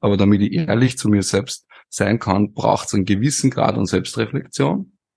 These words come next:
Einerseits. Und auf der anderen Seite auch die Erfahrung mit sich selbst, weil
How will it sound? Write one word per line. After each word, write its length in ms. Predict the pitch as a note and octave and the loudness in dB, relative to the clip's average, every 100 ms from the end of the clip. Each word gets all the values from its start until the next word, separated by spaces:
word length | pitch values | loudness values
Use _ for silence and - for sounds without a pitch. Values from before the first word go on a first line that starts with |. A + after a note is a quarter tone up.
| _ _ _ _ _ - | _ _ _ _ _ -4
Einerseits. 800 | G2+ B2+ - C#3+ C3 - - _ _ _ _ _ _ _ | -2 -2 0 -2 -4 -8 -14 _ _ _ _ _ _ _
Und 160 | A#2+ A#2+ | 2 2
auf 100 | A2+ | 2
der 140 | - | 0
anderen 240 | A2+ A#2+ A2 | 2 2 2
Seite 280 | G#2+ - A#2 A#2 A#2 A#2+ B2+ _ | 0 -2 -2 0 0 0 -4 _
auch 200 | G#2 - | -2 -2
die 160 | A2+ | -4
Erfahrung 520 | G#2+ G#2 - A2+ A#2+ G2 | -2 -2 0 2 2 2
mit 180 | F#2 | 0
sich 260 | - G2 - | -4 -6 -6
selbst, 560 | - - C3+ - - - | -6 -6 -6 -8 -8 -4
weil 300 | F2+ G#2 | -4 -6